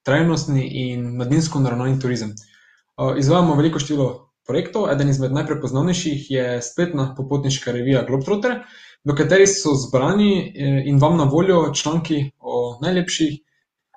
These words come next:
in najzanimivejših ter najbolj unikatnih doživetjih naših prostovoljnih novinarjev. Prav tako lahko v njej najdete koristne informacije za vaša potovanja in nasvete, kako se izogniti vsem vrstam zapletov na lastnem odkrivanju sveta.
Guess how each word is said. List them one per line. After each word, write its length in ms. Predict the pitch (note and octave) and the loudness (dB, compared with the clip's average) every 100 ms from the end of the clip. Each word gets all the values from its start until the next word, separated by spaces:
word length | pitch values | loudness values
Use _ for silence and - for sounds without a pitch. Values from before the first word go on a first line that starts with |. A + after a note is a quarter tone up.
| - | -14
in 200 | B2 B2 | -8 -2
najzanimivejših 680 | D3 E3+ D3 D3 D3 C#3+ - | 0 2 2 2 0 -2 -4
ter 120 | D#3+ | 0
najbolj 440 | D3 D#3 D#3 D3+ C#3 - _ _ _ _ - | 0 0 0 0 -2 -8 _ _ _ _ 2
unikatnih 480 | C#3 C3+ F3+ D#3+ A#2 | 4 6 6 4 0
doživetjih 540 | A#2+ A#2 C#3 C#3 C3+ - | 0 2 0 0 -4 -4
naših 520 | C3 C3+ C#3+ B2+ - - | -2 -2 0 -2 -2 -8
prostovoljnih 380 | B2+ C3+ C3+ C3 | -6 2 4 4
novinarjev. 320 | B2 A2+ A2 - _ - - _ | 2 -2 -6 -12 _ -20 -20 _
Prav 140 | E3+ E3+ | 4 4
tako 200 | E3 G#3 | 6 4
lahko 200 | F#3 F#3 | 4 4
v 100 | E3+ | 4
njej 300 | F3 E3+ - - | 4 0 -2 -4
najdete 320 | C#3 D3+ C#3 C3+ | 0 2 2 0
koristne 300 | D3 D3+ C3+ | 0 0 -2
informacije 420 | C3+ E3+ F3 C#3 | 0 -2 0 -2
za 80 | C3 | -2
vaša 200 | C3+ C3+ | -4 -6
potovanja 440 | - D3+ G3 F#3+ E3 - _ _ _ | -10 -2 0 0 -2 -8 _ _ _
in 160 | F3 F#3 | 0 2
nasvete, 320 | D3 E3 D#3 | 2 0 0
kako 200 | C3 C#3+ | -2 -2
se 120 | D3 | 0
izogniti 560 | B2 C3 D3+ C#3+ C#3 B2 | 2 2 2 0 0 -2
vsem 260 | - D#3+ | 0 2
vrstam 260 | C#3 C#3 C3+ | 2 2 0
zapletov 460 | A2 A#2+ B2+ C3 A#2+ | 0 -4 -2 -2 -2
na 120 | A2+ | -4
lastnem 340 | A#2+ - C3+ | -4 -2 0
odkrivanju 380 | C3 A#2 A2+ A#2 | 0 -2 -4 -4
sveta. 360 | A#2 A2+ G#2+ | -6 -10 -12